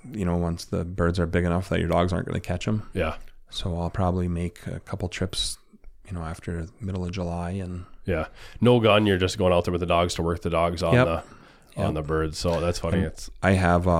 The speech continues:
Speaker 1: um, pair of sunglasses with a built-in camera, so I'll usually video them. I don't even share 'em. I
Speaker 2: Huh.
Speaker 1: just for my own <laughs> pleasure.
Speaker 2: Right.
Speaker 1: And, uh, yeah.
Speaker 2: Yeah. That's funny. I, I think most from an outside perspective would think that's pretty crazy that you would make a trip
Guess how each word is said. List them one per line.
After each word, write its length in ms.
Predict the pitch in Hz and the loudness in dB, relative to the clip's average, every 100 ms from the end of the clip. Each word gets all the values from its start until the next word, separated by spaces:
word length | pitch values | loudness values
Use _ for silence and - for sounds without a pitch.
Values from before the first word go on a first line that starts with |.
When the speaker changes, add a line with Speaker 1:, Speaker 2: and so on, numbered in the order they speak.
| 85 | 2
Speaker 1:
um, 260 | 82 80 78 | -2 -4 -4
pair 160 | 87 82 | -2 -2
of 80 | |
sunglasses 640 | - 87 92 95 113 113 98 | 0 0 4 4 4 4 4
with 120 | 90 | 4
a 60 | 85 | 4
built-in 460 | 92 90 90 87 | 2 2 2 0
camera, 500 | - 87 87 98 104 | 0 0 0 0 0
so 180 | 113 90 | 0 0
I'll 140 | 87 | 0
usually 320 | 92 92 90 87 | -2 -2 -4 -2
video 400 | 87 90 90 90 | 0 0 0 0
them. 220 | 90 90 | 0 0
I 100 | 90 | 0
don't 200 | 87 87 | 0 0
even 200 | 92 87 | 0 -2
share 320 | 82 - 82 87 | -2 0 2 4
'em. 140 | 92 | 2
I 100 | 90 | 2
Speaker 2:
Huh. 60 | 92 | 2
Speaker 1:
just 320 | 104 - - | 2 0 -10
for 180 | - 87 | -6 -4
my 180 | 85 85 | -4 -4
own 260 | 87 90 | -4 -4
<laughs> 60 | - | -4
pleasure. 480 | 80 - - 139 - - | -2 -2 0 0 -2 -14
Speaker 2:
Right. 180 | - 123 | 0 2
Speaker 1:
And, 160 | 95 90 - | 2 0 -8
uh, 140 | - 120 _ - - - - - | -12 -14 _ -20 -18 -14 -12 -8
yeah. 180 | 92 95 - - - - | -2 0 0 2 0 0
Speaker 2:
Yeah. 280 | 92 95 90 - - - - - | 4 4 2 -4 -12 -12 -10 -2
That's 160 | 95 - | 0 2
funny. 240 | 92 87 - - | 2 2 -2 -2
I, 60 | |
I 220 | 98 - 101 | 0 2 4
think 180 | 113 98 | 4 4
most 460 | 98 101 107 107 | 4 6 6 4
from 140 | 104 92 | 2 2
an 60 | |
outside 400 | 87 98 - 92 | 2 2 4 2
perspective 480 | 90 85 95 90 85 | 2 0 2 2 0
would 120 | 82 80 | -4 -4
think 160 | 85 | -4
that's 140 | 82 - | -4 -6
pretty 220 | 90 80 | -4 -4
crazy 360 | 87 82 73 76 | -4 -4 -6 -8
that 140 | 73 | -10
you 120 | 73 85 | -6 -6
would 140 | 78 | -4
make 180 | 80 - | -6 -8
a 60 | |
trip 400 | 80 - 92 - | -8 -2 -2 -2